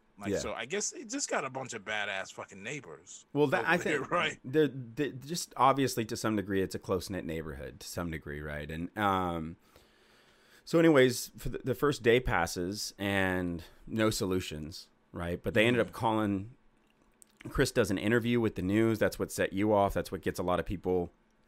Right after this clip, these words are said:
Speaker 2: going, like,
Speaker 1: Yeah.
Speaker 2: "What the fuck is going on?" And then people start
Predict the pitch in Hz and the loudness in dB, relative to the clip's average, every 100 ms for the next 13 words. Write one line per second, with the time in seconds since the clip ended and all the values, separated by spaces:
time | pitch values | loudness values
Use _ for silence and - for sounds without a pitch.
0 | _ - - 92 95 95 90 71 101 90 | _ -20 -18 -4 0 0 0 0 0 0
1 | 95 - - 85 85 104 123 120 107 95 | -2 -4 -6 -4 2 6 8 6 4 -2
2 | 98 90 - 98 87 | -4 -6 0 2 0